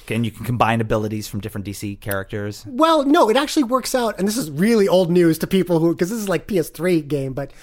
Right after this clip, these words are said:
Speaker 1: Sure.
Speaker 2: uh, so I'm just learning about it, so it's new to me. Essentially, what you do is, uh, you create a gender and you create a build, and then you could, you can model your abilities after an existing hero or villain,
Speaker 1: Mm-hmm.
Speaker 2: or you can do a custom.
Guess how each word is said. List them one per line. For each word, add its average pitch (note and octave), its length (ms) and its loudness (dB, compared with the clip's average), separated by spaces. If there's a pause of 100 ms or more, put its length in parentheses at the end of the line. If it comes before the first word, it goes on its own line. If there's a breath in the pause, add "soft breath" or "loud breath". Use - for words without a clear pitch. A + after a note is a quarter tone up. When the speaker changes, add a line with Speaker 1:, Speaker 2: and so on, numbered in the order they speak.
Speaker 1:
Sure. F#2+ 300 -6
Speaker 2:
uh, E3 380 2
so G3+ 140 -2
I'm G#3 200 2
just - 140 0
learning F3+ 160 4
about D#3 160 2
it, - 60 -2
so E3+ 80 0
it's C#3+ 100 -2
new F#3+ 180 4
to E3 60 4
me. D3+ 400 2 (500 soft breath)
Essentially, B3+ 520 2
what G#3+ 420 -2
you G3+ 160 0
do F3 640 4
is, D#3 580 0
uh, D#3+ 220 -2
you D#3 100 0
create A3+ 240 0
a A#3+ 60 -4
gender D3 500 -2
and C#3+ 160 -4
you D3+ 60 -2
create F3+ 180 -2
a D#3+ 40 -6
build, C3+ 420 -4 (560 soft breath)
and E3+ 160 0
then F3+ 160 4
you F#3+ 100 0
could, G#3+ 340 -4
you F3+ 120 0
can E3+ 500 2
model F#3 560 2
your E3 680 2 (200)
abilities D#3 640 0
after D3+ 540 -2
an C#3+ 180 -8
existing D#3+ 480 -4
hero D3+ 280 -4
or E3 120 -2
villain, C3+ 380 -6 (120)
Speaker 1:
Mm-hmm. A2+ 200 -4 (320 loud breath)
Speaker 2:
or F3+ 160 6
you F#3 120 2
can F3 140 -4
do E3 100 2
a D#3 60 0
custom. - 520 -6